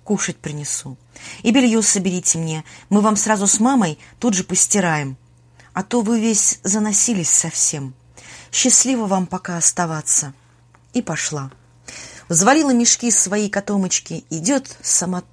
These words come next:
тоненькая, стеганка до колен, башмачки полведерные по грязи плюхают. А я гляжу вслед, думаю, вот доставил девчонку на место. Теперь у них чай радости будет.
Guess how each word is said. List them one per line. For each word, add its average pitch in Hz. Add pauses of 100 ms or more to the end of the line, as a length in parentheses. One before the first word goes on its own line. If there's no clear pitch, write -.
тоненькая, 214
стеганка 180
до 156
колен, 214 (460)
башмачки 185
полведерные 196
по 156
грязи 170
плюхают. 139 (560)
А 170
я 190
гляжу 165
вслед, - (480)
думаю, 151 (380)
вот 185
доставил 160
девчонку 156
на 156
место. 147 (840)
Теперь -
у 214
них 180
чай 175
радости 196
будет. 139